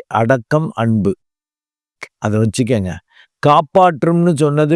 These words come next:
பெரிய அளவுக்கு நன்மை பயக்கிற மாதிரி ஆயிடும். ஏன்னா, தசாபுத்தி நன்மையை கொடுத்தே தீரும். அது மெடிடேட் பண்ணிட்டீங்கன்னா அந்த ஒரு சமநிலை வருங்க. இல்லாட்டி சிம்ம லக்னம்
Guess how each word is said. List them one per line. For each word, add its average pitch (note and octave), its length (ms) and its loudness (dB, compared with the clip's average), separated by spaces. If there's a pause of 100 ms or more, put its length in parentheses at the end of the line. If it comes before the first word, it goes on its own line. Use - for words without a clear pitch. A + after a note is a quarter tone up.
பெரிய C3+ 280 4
அளவுக்கு C3+ 340 0
நன்மை B2 380 0
பயக்கிற G2+ 400 -2
மாதிரி G2 280 -2
ஆயிடும். F2+ 300 -8 (340)
ஏன்னா, D3+ 180 4
தசாபுத்தி C#3+ 680 2
நன்மையை C3+ 480 2
கொடுத்தே A2 400 0
தீரும். F2 340 -10 (760)
அது G#2 100 0
மெடிடேட் C#3 480 2
பண்ணிட்டீங்கன்னா C3+ 720 0
அந்த D#3+ 240 2
ஒரு G#2+ 180 2 (100)
சமநிலை A2+ 540 0
வருங்க. G#2 480 0
இல்லாட்டி G#2 420 0
சிம்ம A#2 380 -2
லக்னம் A2+ 400 -2